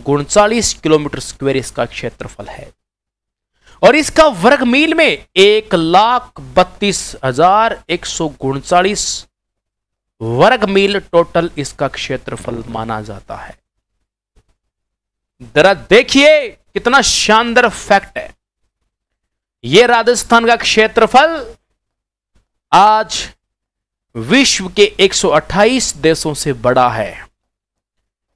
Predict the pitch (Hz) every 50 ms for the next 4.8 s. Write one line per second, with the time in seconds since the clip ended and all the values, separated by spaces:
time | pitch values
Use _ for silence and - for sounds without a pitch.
0 | _ _ _ _ _ _ 117 117 165 214 - - - - - - 214 202 196 -
1 | - 196 185 175 - 165 196 208 240 277 311 285 - - - - - - - -
2 | _ _ _ _ _ _ _ _ _ _ _ _ _ _ _ _ _ _ _ _
3 | _ _ _ _ _ _ _ _ _ _ _ _ _ _ _ 113 113 110 110 151
4 | 196 190 - - 185 175 170 - 180 175 180 185 180 143 120 113